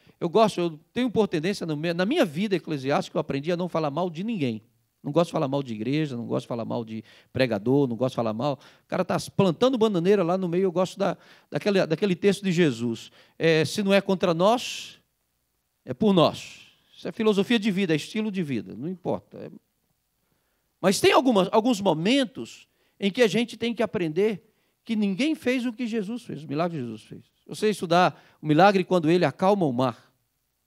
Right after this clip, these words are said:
"Quem é este que até os ventos e o mar lhe obedecem?"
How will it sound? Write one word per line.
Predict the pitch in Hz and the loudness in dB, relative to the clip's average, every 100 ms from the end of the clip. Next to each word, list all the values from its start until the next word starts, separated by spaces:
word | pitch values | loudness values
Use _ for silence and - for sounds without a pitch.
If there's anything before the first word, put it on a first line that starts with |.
| _ _ _ _ _ _ _ | _ _ _ _ _ _ _
"Quem | - | -2
é | 156 | 2
este | 147 143 - - _ _ _ _ _ _ _ _ _ | 2 0 -8 -20 _ _ _ _ _ _ _ _ _
que | 113 | -10
até | 104 - 170 185 180 | -6 0 2 2 -2
os | - 117 | -8 -8
ventos | 110 147 170 160 117 | -2 -2 -2 -6 -10
e | |
o | 107 | -8
mar | 98 123 143 135 _ _ _ _ _ _ _ _ _ | -4 -4 -4 -10 _ _ _ _ _ _ _ _ _
lhe | - | -8
obedecem?" | 110 98 101 104 - | -6 -6 -6 -8 -12